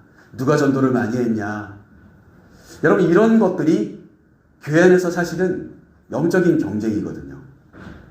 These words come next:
그런데 교회 안에 이런 경쟁들이 점점 퇴색되고 있습니다. 가끔 보면 누가 누가 더 기도하지 않을까? 누가 누가 더 말씀대로 살지 않을까?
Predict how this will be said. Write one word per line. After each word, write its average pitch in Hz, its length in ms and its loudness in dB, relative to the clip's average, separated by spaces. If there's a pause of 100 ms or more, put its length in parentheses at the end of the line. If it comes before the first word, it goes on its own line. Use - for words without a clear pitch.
(640)
그런데 143 600 0 (200)
교회 139 220 0
안에 151 520 -2 (300)
이런 165 260 4
경쟁들이 113 800 -4 (340)
점점 120 720 -6 (280)
퇴색되고 143 500 -10
있습니다. - 500 -16 (1200)
가끔 127 300 0
보면 160 600 0 (220)
누가 185 280 -2
누가 170 220 2
더 147 160 -4
기도하지 135 420 -2
않을까? 104 600 -10 (920)
누가 170 260 2
누가 175 200 4
더 151 500 -2
말씀대로 143 440 -4
살지 135 280 -8
않을까? 98 600 -10